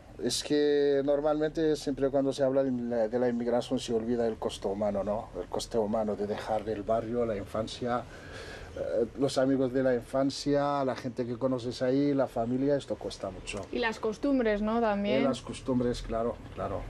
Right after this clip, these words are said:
Speaker 1: Porque claro, ahí no es como aquí. Ahí de, de
Speaker 2: Porque, ¿cuáles han sido principales, las principales diferencias que has en-, encuentras entre Marruecos y España?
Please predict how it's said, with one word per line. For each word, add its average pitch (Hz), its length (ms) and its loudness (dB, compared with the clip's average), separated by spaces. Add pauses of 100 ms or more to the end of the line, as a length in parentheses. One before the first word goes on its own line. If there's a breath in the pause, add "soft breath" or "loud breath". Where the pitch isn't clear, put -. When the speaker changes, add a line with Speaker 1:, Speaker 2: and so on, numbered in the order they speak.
(120)
Speaker 1:
Porque 107 200 -4
claro, 113 420 0
ahí 107 320 0
no 101 100 -2
es 98 200 -6
como 101 200 -2
aquí. 98 220 -2 (120)
Ahí 92 280 -2
de, 98 80 0
de - 200 -4
Speaker 2:
Porque, 247 300 2
¿cuáles 302 300 4
han 403 160 0
sido 294 220 4
principales, 247 680 0
las 247 160 0
principales 254 540 2
diferencias 240 580 2
que 247 60 2
has 233 100 2
en-, 247 140 0
encuentras 247 500 4
entre 240 240 2
Marruecos 233 560 4
y 240 140 4
España? 190 560 0